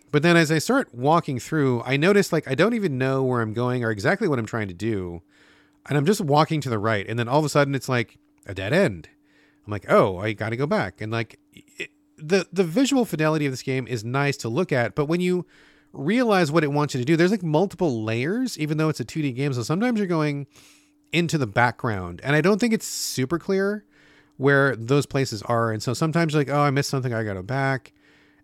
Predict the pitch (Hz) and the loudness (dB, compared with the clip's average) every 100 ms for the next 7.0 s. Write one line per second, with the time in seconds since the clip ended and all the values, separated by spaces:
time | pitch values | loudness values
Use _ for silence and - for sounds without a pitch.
0 | - 147 151 147 131 135 208 277 190 160 | -2 0 0 0 0 2 4 4 2 2
1 | 147 127 - 139 120 95 95 107 123 143 | 0 -2 -4 -2 -2 -2 -4 -2 0 0
2 | - 120 - _ 123 131 208 233 - - | -2 -6 -8 _ -6 -2 0 0 -4 -2
3 | 208 190 185 170 151 - _ - 135 117 | -2 0 0 2 2 0 _ -2 0 0
4 | 120 - 127 131 147 139 139 104 101 127 | -4 -6 -2 -2 0 0 -2 -4 -4 -4
5 | 220 208 - _ _ _ _ - 135 156 | -4 -6 -14 _ _ _ _ -6 -2 0
6 | 175 208 214 196 - 156 143 131 104 | 2 4 2 0 -2 -2 0 -2 -4